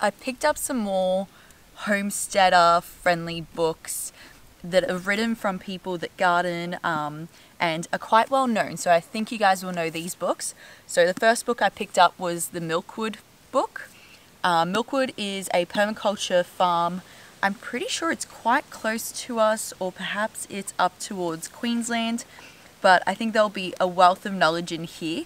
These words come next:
and I'm just really keen to hear their perspective and also hear their ideas on how they make things work and how they work with others on their property. I also picked up Hannah Maloney's book, which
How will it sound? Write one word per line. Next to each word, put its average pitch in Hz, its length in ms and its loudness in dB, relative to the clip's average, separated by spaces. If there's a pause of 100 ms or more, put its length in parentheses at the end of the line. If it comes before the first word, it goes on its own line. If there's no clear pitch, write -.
and 175 140 -2
I'm 180 140 -2
just 196 220 -8
really 190 200 -4
keen 170 440 -8
to - 140 -8
hear 165 240 -4
their 156 140 -4
perspective 160 760 -6
and 160 160 -6
also 160 420 -6
hear 156 320 -8
their 156 160 0
ideas 151 540 -4
on 170 160 -8
how 165 180 -6
they 165 160 -6
make 156 220 -12
things 165 320 -12
work 180 340 0 (340)
and 190 120 -2
how 180 160 2
they 165 160 -2
work 156 340 -4
with 170 160 -10
others 156 480 -4
on 160 160 -6
their 151 140 -6
property. 196 500 -10 (1700)
I 190 100 2
also 226 380 0
picked - 280 -6
up 202 200 4 (160)
Hannah 196 720 0 (260)
Maloney's 190 680 0
book, - 420 -4 (320)
which 185 240 -6